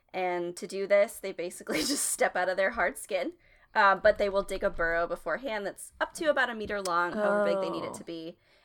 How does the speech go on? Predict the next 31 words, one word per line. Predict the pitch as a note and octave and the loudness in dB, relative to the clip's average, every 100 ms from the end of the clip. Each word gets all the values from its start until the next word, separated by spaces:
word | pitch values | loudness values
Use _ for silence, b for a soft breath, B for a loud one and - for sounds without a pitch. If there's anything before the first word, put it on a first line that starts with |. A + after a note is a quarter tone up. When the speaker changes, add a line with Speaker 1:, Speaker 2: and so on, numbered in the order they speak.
| - | -6
Speaker 1:
and | G3+ | -2
they'll | F#3+ | 0
hide | - A3+ | 2 2
in | A3 | 2
there | F3+ E3 F3 | -2 -2 -2
while | E3+ E3 | -4 -6
they're | E3+ | -8
completely | F#3+ F3 F3 - E3+ | -8 -10 -8 -8 -8
fucking | - - - D3 | -8 -10 -10 -10
naked. | C#3+ G#2 D#3+ E3 | -10 -8 -8 -8
Speaker 2:
Yeah. | G#3+ G#3 G3+ F3+ - - - _ _ _ _ _ _ | -4 0 4 4 2 -4 -8 _ _ _ _ _ _
Speaker 1:
So | G3 | -8
they | G3+ | -6
just | G#3 - | -6 -4
kind | G#3+ | -2
of, | G#3 | 2
like, | G#3 | 2
s-, | - - - | 0 -6 -4
it's | - | 6
like | C4+ C4+ | 6 6
when | C4+ | 2
you | C4+ | -2
come | - G3 | -2 -2
inside | G3 - D3+ F3+ | -2 -2 -2 -4
and | G3+ | -6
you | |
take | - G#3 | -8 -8
your | G#3 | -6
outside | - - - F3+ | -6 -6 -8 -8
shoes | - F3+ F#3+ | -6 -6 -4
off, | E3 F#3 - | -4 -4 -8